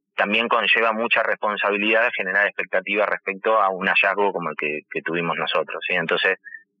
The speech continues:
queremos ser muy cautos en no plantear que tenemos la cura contra un cáncer, porque no es así, pero lo que sí es muy interesante es que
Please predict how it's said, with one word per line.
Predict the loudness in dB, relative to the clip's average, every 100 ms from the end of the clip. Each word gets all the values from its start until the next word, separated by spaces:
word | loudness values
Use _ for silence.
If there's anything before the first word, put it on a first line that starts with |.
| -4
queremos | 0 2 2
ser | 0
muy | 0 -2 0
cautos | 2 2 0 -2 -2 -6 _
en | -14 -14 -14 -20 -14 -4
no | -2
plantear | 2 0 2 0
que | 2 0 2
tenemos | 2 2 2
la | 2
cura | 2 2 0 -4
contra | -2 2 0
un | 2
cáncer, | 0 2 0 0
porque | 0 -2 -2
no | -4 -4 0
es | 0 0
así, | -2 0 -2 -2 -4
pero | -2 2
lo | 2
que | 2 0
sí | 2 2
es | 2 0 -6
muy | -4 0 0
interesante | 2 0 0 0 0 0
es | 0 0
que | -4